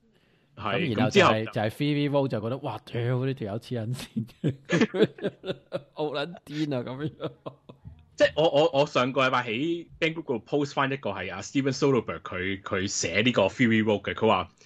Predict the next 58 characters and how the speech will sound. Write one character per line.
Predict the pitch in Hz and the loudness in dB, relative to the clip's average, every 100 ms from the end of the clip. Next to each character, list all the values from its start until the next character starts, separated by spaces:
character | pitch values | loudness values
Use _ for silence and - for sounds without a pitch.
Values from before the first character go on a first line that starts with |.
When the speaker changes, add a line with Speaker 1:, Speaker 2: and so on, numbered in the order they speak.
| - - - - | -20 -20 -18 -2
Speaker 1:
佢 | 147 | 4
話 | 131 127 | 6 4
我， | 117 120 - | 2 2 4
我 | 143 | 2
嘅， | 175 - - | 2 0 0
我 | 170 | 0
嘅 | - | 2
工 | 247 240 | 2 4
作 | 214 139 | 4 0
就 | 123 | 0
係 | 110 110 127 | -2 -2 -4
去 | - 180 | -2 -2
figure | 180 156 | 0 0
out | 165 | 0
人 | 131 90 | -4 -6
哋 | 101 98 | -10 -8
點 | 110 | -2
樣 | 131 135 | -2 -2
拍 | - | -6
呢 | 98 110 | -6 -6
啲 | 113 101 | -4 -6
嘢。 | 87 | -4
佢 | 127 | 0
話 | 113 | 2
我 | 139 | 2
睇 | - | 2
咗 | 139 | 0
Fury | 160 170 156 | 2 4 2
Road， | 151 151 - - - | 2 -2 -6 -20 -4
我 | 147 | 0
到 | 147 | 4
而 | 165 143 104 | 4 2 0
家 | 170 | 0
都 | 202 | 0
唔 | 123 | -2
知 | 98 160 | -6 -6
點 | 143 160 | -4 -2
解 | 127 143 | -2 -2
佢 | 135 | 0
哋 | 120 117 _ | -2 -4 _
唔 | 113 113 | -6 2
係 | 117 123 | 2 2
仲 | 123 | 0
而 | 107 | -2
家 | 101 170 | 2 0
拍 | - 135 | 2 -2
緊， | 120 | -2
同 | 160 | -6
埋 | 90 | -6
點 | 107 | -2
解 | 135 | -2
冇 | 131 110 | -2 -4
死 | 101 | -6
幾 | 107 | -6
百 | - 90 | -6 -8
人 | 80 | -10
咯。 | 87 - _ _ - | -16 -18 _ _ -16
Speaker 2:
係。 | 101 95 95 95 | -12 -10 -10 -12